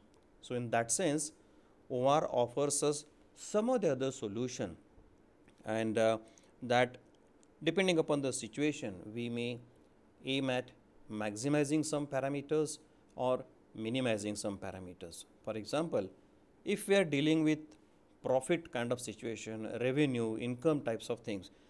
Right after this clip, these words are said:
we may intend to maximize that. Conversely, if it is cost, distance, time, such parameters, then we may, uh, have our objective function or aim at, uh, minimizing the final solution.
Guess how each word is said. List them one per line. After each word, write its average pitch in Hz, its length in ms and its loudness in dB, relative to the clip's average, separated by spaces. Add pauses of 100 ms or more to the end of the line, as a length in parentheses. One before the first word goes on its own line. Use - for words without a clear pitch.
(240)
we 175 180 2
may 190 360 2
intend 147 460 0 (180)
to 214 200 -4 (260)
maximize 110 640 0
that. 87 200 -10 (440)
Conversely, 127 680 2 (420)
if 131 160 -6
it 123 120 -4
is 135 160 -2
cost, 143 560 2 (220)
distance, 139 600 0 (280)
time, 131 320 2 (220)
such 131 240 -2
parameters, 113 640 -2 (420)
then 208 280 4
we 202 160 2
may, 190 340 0 (260)
uh, 147 340 4
have 135 220 4
our 135 160 8
objective 120 420 -2
function 120 360 -2
or 113 140 0 (100)
aim 156 300 4 (120)
at, 120 260 0 (120)
uh, 110 180 -4 (480)
minimizing 135 680 2 (240)
the 117 160 -4
final 117 360 -4
solution. 98 540 -10